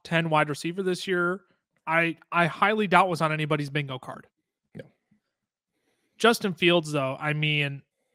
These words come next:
Speaker 1: just unbelievable. Uh, no, not a lot of people were talking about it, but had he played in week eighteen, I'm sure he would have been gunning, uh, for Mike Vick's single season rushing
Speaker 2: Oh, yeah.
Speaker 1: yard record by a quarterback.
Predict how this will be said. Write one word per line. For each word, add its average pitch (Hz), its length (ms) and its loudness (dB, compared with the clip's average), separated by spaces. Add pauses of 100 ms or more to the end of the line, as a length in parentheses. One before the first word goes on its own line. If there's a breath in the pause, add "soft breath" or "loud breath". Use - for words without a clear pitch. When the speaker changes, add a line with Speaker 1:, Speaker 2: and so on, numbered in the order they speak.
(1800)
Speaker 1:
just 202 540 0 (1080)
unbelievable. 151 800 2 (520)
Uh, 170 260 2 (440)
no, 185 340 -2
not 196 240 2
a 208 40 2
lot 196 180 2
of - 60 -8
people 208 200 -2
were 180 80 2
talking 180 360 -2
about 202 260 0
it, 240 120 -2 (120)
but 165 260 2 (120)
had 180 160 -2
he 175 100 0
played 175 220 -2
in 185 80 -2
week 185 180 -4
eighteen, 196 340 -2
I'm 170 80 -4
sure 165 160 -2
he 160 60 0
would 165 120 2
have 156 60 -4
been 151 160 -4
gunning, 156 340 -6 (520)
uh, 135 280 -4
for 131 300 -12
Mike 127 240 -12
Vick's - 220 -10
single 139 220 -8
season 131 440 -8 (320)
rushing 151 300 -6
Speaker 2:
Oh, 151 80 4
yeah. 151 80 6
Speaker 1:
yard 151 260 -2
record 156 260 4
by 147 140 2
a 120 40 -6
quarterback. 214 560 2